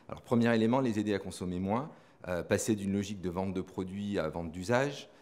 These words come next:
euh, leur montrer où est-ce qu'ils avaient des comportements de surconsommation, en prenant le pari que aider le client à consommer moins, c'était le fidéliser dans la durée.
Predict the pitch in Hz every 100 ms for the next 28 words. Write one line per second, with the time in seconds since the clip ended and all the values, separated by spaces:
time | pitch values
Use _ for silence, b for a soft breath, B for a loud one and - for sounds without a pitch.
0 | B B 87 85 87 87 95 98 - 104
1 | 90 98 98 - - 92 87 87 - -
2 | 90 90 87 92 95 87 82 80 - 87
3 | 92 101 95 82 113 - - 92 82 -
4 | 110 139 B B 90 110 113 110 104 98
5 | 120 - 95 - 113 117 107 113 107 98
6 | 101 - 92 90 101 120 95 98 90 -
7 | 90 90 90 95 90 80 82